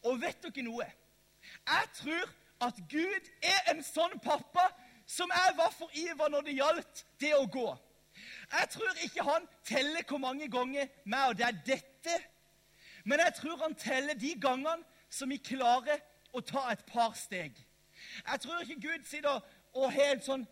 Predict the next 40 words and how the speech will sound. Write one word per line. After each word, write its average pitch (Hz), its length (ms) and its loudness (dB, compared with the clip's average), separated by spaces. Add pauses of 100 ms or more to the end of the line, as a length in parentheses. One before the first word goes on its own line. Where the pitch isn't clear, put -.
(140)
skjema 277 560 0
oppe 247 180 -4
i 233 60 -2
himmelen 254 180 -4
og 202 60 -10
sier, 202 140 -4
«Ja, 247 260 -2
nå 226 160 -2
har 254 140 -2
Markus 262 420 -6
dummet 254 320 -8
seg 262 220 -8
ut - 160 -14 (180)
en 269 240 -6
million 247 420 -8
fire 240 300 -10
hundre 240 400 -8
og 226 80 -10
sekstitre 240 640 -12
tusen 233 400 -10
ni 233 100 -8
hundre 226 320 -8
og 214 60 -12
syttifire 208 800 -10
ganger.» 165 320 -6 (1900)
Men 214 140 -6
jeg - 100 -12
tror 220 240 -8
hver 233 360 -6
gang 214 260 -2 (500)
jeg 196 160 -6
tar 220 300 -6
et - 100 -12
steg, 214 400 -6
så 214 80 -14
tror 220 220 -10
jeg 190 100 -8
Gud 214 160 -8
tenker, 196 300 -6 (240)
«Woho! 698 460 10